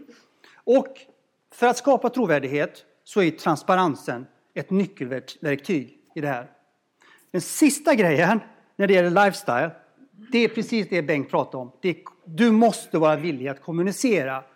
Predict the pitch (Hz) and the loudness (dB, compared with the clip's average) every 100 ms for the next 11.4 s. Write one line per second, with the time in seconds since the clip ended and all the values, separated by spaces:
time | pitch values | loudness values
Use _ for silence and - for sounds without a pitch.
0 | _ - 247 254 247 - - 214 - - | _ -10 -6 -2 -2 -4 -6 -6 -6 -6
1 | 151 156 139 147 175 139 143 127 160 139 | -4 -4 -4 -4 -4 -4 -6 -10 -8 -6
2 | 190 185 135 117 _ - 131 131 135 151 | 0 0 0 -4 _ -14 -12 -12 -10 -6
3 | 143 147 - - - - 160 285 277 269 | -2 -2 -4 -20 -10 -4 2 4 4 4
4 | 254 254 254 247 247 165 185 180 - _ | 2 0 0 0 0 2 0 -2 -6 _
5 | _ _ - 277 240 - - - 165 127 | _ _ 0 2 2 -4 -12 -6 -4 -6
6 | _ _ _ - 185 175 160 147 233 156 | _ _ _ -6 -2 -2 -2 -2 0 -2
7 | - - 240 196 - 214 202 190 240 226 | -2 -2 0 0 -2 0 0 0 -2 -2
8 | 175 165 185 185 196 196 208 196 214 180 | -2 -2 -4 -2 -4 -4 -4 -2 -2 -2
9 | - 185 185 180 151 139 135 165 185 190 | -4 -6 -4 -4 -6 -6 -6 -4 -6 -4
10 | 196 196 240 208 202 165 147 147 143 147 | -4 -4 -4 -4 -4 -4 -6 -6 -6 -6
11 | 190 - 156 160 | -10 -6 -4 -4